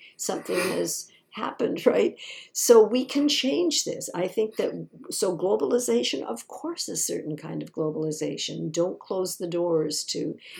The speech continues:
new ideas and, and to the exchange of, of people and culture and all of that, of course not. But we do need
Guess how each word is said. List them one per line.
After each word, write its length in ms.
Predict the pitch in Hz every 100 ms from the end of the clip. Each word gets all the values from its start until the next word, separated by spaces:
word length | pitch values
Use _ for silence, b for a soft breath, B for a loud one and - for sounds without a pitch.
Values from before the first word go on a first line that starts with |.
| B B
new 220 | 185 185
ideas 680 | 170 165 156 196 196 180 165
and, 260 | 151 139 139
and 300 | - 156 147 143
to 340 | - 151 147
the 120 | 147
exchange 680 | 147 - - - 180 185 180
of, 320 | 170 143 160 -
of 180 | 170 -
people 380 | 214 202 147 147
and 120 | -
culture 400 | - - - 170
and 120 | 139
all 200 | - 180
of 100 | 165
that, 240 | 165 156 -
of 160 | -
course 340 | - - 196 -
not. 280 | 143 139 - B B B
But 240 | 180 165 175
we 140 | 185
do 380 | 160 190 208 208
need 500 | 185 175 170 170